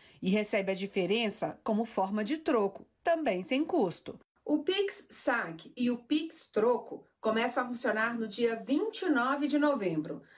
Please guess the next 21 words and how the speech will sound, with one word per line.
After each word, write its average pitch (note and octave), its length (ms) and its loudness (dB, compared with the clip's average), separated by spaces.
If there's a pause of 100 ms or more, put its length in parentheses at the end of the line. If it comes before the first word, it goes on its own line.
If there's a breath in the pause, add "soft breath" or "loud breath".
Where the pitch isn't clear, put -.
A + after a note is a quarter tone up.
(120)
O F#3 60 0
limite A3 360 2
máximo A3 460 0
das G#3+ 200 0
transações A3 840 0 (180 loud breath)
será B3 280 2
de B3+ 120 -2
quinhentos D4+ 600 0
reais F#3+ 360 0
durante G#3 420 0
o C4+ 40 4
dia A#3+ 420 2 (260 loud breath)
e A#3+ 100 -4
de F4+ 160 0
cem F4 440 0
reais C#4+ 400 0
durante D4 380 0
a E4+ 80 -2
noite. F#3 540 0 (240 loud breath)
O E3+ 100 -8
cliente G3 580 0